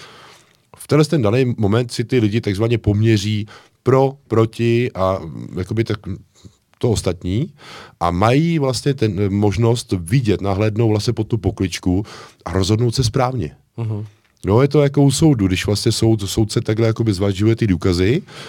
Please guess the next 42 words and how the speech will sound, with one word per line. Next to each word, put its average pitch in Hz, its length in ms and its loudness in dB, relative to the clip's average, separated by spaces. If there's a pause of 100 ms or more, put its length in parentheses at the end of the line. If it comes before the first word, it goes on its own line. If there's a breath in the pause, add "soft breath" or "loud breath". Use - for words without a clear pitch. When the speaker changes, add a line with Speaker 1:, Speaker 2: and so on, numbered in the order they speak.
(160 loud breath)
Speaker 1:
a 80 60 0
říká 104 220 0
si, 120 120 -2
"Tak 90 160 -4
je 110 60 2
tady 117 140 2
důkaz 107 300 0
pro, 104 200 0
je 113 60 2
tady 113 140 -2
důkaz 104 280 -2
proti, 85 320 -2
jo, 110 200 4
prostě - 340 -2
vinen, 80 360 -2
nevinen," 95 460 0 (260 loud breath)
a 78 60 -4
rozhoduje 90 380 0
se 107 120 -2
potom 101 240 -4
na 90 100 0
základě 95 420 -2
vlastně 95 280 -2
jakoby 98 260 0
důkazů, 90 440 0
faktů. - 560 -8 (380 loud breath)
V - 40 -20
momentě, 110 360 2
kdy 107 140 -2
ty 120 120 -4
fakta 120 320 -4
nemáte 98 460 0
a 98 80 0
kdy 101 100 -2
prostě 101 340 -2 (240 loud breath)
přijdeme 104 300 0
a 107 40 4
řekneme, 98 240 -2
„Hele, 98 120 2
podívejte 101 300 -2
se, 95 100 0
přátelé, 101 400 2